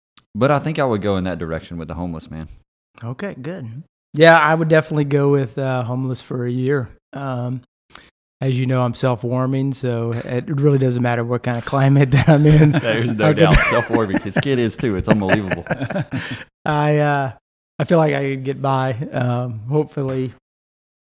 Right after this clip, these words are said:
Speaker 2: some people would, uh, be charitable towards me during that time frame, but, uh,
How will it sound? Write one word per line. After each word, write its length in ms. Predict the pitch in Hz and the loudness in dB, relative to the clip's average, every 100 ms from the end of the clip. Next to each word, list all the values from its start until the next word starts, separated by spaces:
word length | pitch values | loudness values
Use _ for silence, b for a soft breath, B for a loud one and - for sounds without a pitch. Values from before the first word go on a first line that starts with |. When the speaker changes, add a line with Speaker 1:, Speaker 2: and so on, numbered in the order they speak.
| _ - | _ -6
Speaker 2:
some 120 | 120 | 2
people 360 | 127 120 123 | 2 2 -2
would, 320 | 123 123 113 127 | 0 -2 -2 -2
uh, 300 | 127 127 123 | 0 0 -2
be 160 | 135 | -4
charitable 420 | 127 151 151 143 147 | -2 -2 0 -2 -2
towards 300 | 147 151 135 | 0 -2 0
me 160 | 139 | 0
during 260 | 135 135 131 | 4 4 4
that 200 | 127 - | 0 -4
time 220 | 131 127 | -6 -6
frame, 360 | - 127 127 127 | -6 -6 -6 -6
but, 140 | 127 | -6
uh, 160 | 123 | -6